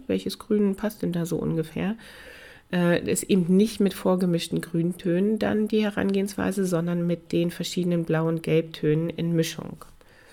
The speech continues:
Also bis vor zwei Jahren hätte ich jetzt deswegen noch gesagt,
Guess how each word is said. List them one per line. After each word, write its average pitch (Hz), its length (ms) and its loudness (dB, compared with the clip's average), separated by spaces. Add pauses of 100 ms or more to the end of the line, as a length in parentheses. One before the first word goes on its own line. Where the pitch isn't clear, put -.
(580)
Also 180 220 6
bis 196 180 0
vor - 120 0
zwei 208 280 2
Jahren 202 320 4
hätte 196 260 0
ich 208 180 0
jetzt - 240 -6
deswegen 202 400 4
noch 175 200 0
gesagt, 180 600 -2